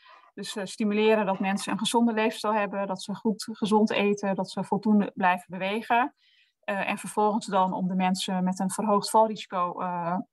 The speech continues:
ja, op te sporen. Om dan een, eh, valrisicobeoordeling uit te, eh, voeren en vanuit daar mensen door te verwijzen naar de effectieve interventies, waarbij het advies is om in ieder geval een valpreventief beweegprogramma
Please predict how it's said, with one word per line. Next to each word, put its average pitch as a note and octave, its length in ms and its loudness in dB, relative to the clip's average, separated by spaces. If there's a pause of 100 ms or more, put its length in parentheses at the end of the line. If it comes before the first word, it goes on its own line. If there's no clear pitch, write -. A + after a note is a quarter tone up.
(160)
ja, G3+ 180 2
op A3 200 -2
te A#3 100 -8
sporen. A3 640 2 (760)
Om G3+ 160 -4
dan G#3 300 4
een, F#3+ 240 -10
eh, F#3+ 300 -4 (320)
valrisicobeoordeling G#3 1200 0
uit G3 200 4
te, G#3 160 -14 (140)
eh, F#3+ 200 0
voeren G3+ 360 -4
en G3+ 80 -4
vanuit G3 280 -2
daar F#3+ 360 2 (340)
mensen A3 340 -4
door G3+ 180 0
te G#3+ 80 -10
verwijzen G3 440 2
naar F#3 160 0
de - 60 -10
effectieve - 500 -6
interventies, B3 680 0
waarbij F#3 280 0
het F#3+ 120 -6
advies - 340 -10
is F#3+ 180 -6
om F#3+ 120 -2
in F#3+ 100 -4
ieder B3+ 180 4
geval F#3+ 280 2
een F#3 80 0
valpreventief F#3 680 -6
beweegprogramma G#3 880 0